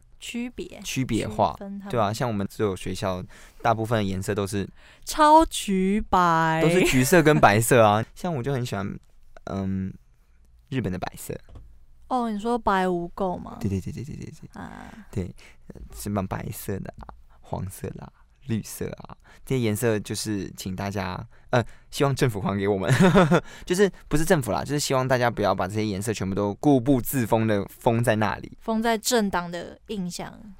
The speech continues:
Speaker 2: 对，不要封在政党的印象下，希望它就是大家可以放宽的看它，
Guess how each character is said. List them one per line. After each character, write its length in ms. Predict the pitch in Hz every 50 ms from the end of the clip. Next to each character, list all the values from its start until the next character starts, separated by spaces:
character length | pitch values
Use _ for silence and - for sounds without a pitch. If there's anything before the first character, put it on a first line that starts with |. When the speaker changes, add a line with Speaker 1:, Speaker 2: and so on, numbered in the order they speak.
| - -
Speaker 2:
对， 260 | 107 98 92 87 87 -
不 80 | - 104
要 100 | 98 107
封 200 | 110 - 107 110
在 120 | 113 101 98
政 260 | - - 120 107 95
党 120 | 90 90
的 80 | 87 -
印 180 | - 98 101 95
象 220 | - - 82 78 -
下， 260 | - - 82 - -
希 120 | - - 101
望 180 | 104 101 101
它 340 | 104 - - 95 92 92 90 - -
就 80 | -
是 320 | 101 - - 92 90 85 - - - - -
大 160 | - 107 113
家 140 | 110 113 110
可 120 | - - 107
以 220 | 92 90 87 - -
放 180 | - 139 117 107
宽 180 | - 117 104
的 80 | 104 95
看 220 | - - 117 92
它， 260 | 95 - - - 101